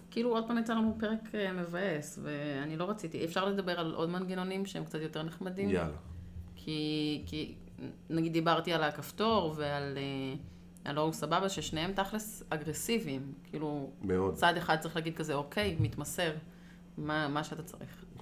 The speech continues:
Speaker 2: או שקורה משהו אחר, כן.
Speaker 1: כן, אבל
Speaker 2: כן.
Speaker 1: יש, יש עוד כל מיני סוגים של מנגנונים, כמו נגיד, אה, אמבטיה. אנחנו כל הזמן אומרים לכל החברים שלנו שהם חייבים אמבטיה,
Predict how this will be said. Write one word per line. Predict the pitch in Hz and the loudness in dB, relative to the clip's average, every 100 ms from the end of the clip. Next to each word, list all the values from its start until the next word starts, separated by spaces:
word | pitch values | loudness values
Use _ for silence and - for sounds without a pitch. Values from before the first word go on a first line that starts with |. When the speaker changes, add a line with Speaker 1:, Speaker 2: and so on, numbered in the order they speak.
| - - | -14 0
Speaker 2:
או | 117 - | 2 6
שקורה | 131 123 98 95 | 6 8 6 6
משהו | 95 - | 4 4
אחר, | 98 95 85 | 2 2 0
כן. | - 87 85 - - - - - - | 0 0 0 -4 -12 -16 -18 -18 -10
Speaker 1:
כן, | - 208 311 185 - - - - | 0 2 4 0 -6 -16 -14 0
אבל | 160 170 | 4 6
Speaker 2:
כן. | |
Speaker 1:
יש, | 175 196 196 | 6 6 2
יש | - 196 | 0 2
עוד | 214 226 | 0 0
כל | |
מיני | 196 220 | 0 2
סוגים | 220 175 | 2 2
של | 165 | 2
מנגנונים, | 165 160 156 151 147 | 2 4 2 2 0
כמו | 151 165 | 0 0
נגיד, | 170 165 147 139 - | 2 0 -2 -4 -6
אה, | 143 139 139 - 147 | -2 0 0 0 -2
אמבטיה. | 147 147 151 143 139 - - | 0 0 0 -4 -6 -10 -8
אנחנו | 156 160 160 | -6 -4 0
כל | |
הזמן | 160 160 | 2 2
אומרים | 156 156 | 0 -2
לכל | 156 151 | 0 -2
החברים | 156 147 156 | -2 -4 -4
שלנו | 170 202 220 | -2 0 0
שהם | 160 | -2
חייבים | 156 143 147 | -2 -4 -2
אמבטיה, | 151 139 135 165 190 | -2 -2 -2 -2 -4